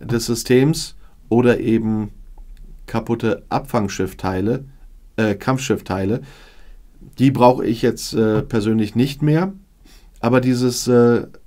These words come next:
ist sicherlich für Leute, die noch im Vier-Sterne-Bereich unterwegs sind, eine Riesenhilfe, sich hier schnell mal zerbrochene Kampfschiffteile für die Umwandlung in ihrer Raffinerie zu holen. Das ist jetzt aber für den Bereich ab, äh, gerade,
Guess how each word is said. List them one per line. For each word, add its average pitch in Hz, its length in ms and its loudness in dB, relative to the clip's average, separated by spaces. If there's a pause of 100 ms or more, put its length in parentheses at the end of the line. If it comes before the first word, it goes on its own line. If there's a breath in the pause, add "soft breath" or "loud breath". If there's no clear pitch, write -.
(520)
ist 110 180 -4
sicherlich 139 400 0
für 143 120 0
Leute, 123 360 2
die 113 160 -4
noch 110 220 -2
im 104 180 -4
Vier-Sterne-Bereich 131 1040 0
unterwegs 113 460 -2
sind, 120 160 -2
eine 110 320 -2
Riesenhilfe, 131 840 0 (460 loud breath)
sich 120 260 0
hier 131 500 0 (100)
schnell 123 380 0
mal 113 400 0 (100)
zerbrochene 113 480 -4
Kampfschiffteile 113 800 -2
für - 120 -10
die 107 120 -4
Umwandlung 110 480 -2
in 101 80 -2
ihrer 104 320 -2
Raffinerie 95 540 -8
zu 95 180 -8
holen. 101 420 -2 (720 soft breath)
Das 113 180 0
ist 113 140 -2
jetzt 113 200 -2
aber 104 220 -2
für - 140 -6
den 101 160 -2
Bereich 92 500 -4
ab, 87 140 -10 (180)
äh, 90 300 -6 (840 soft breath)
gerade, 101 600 0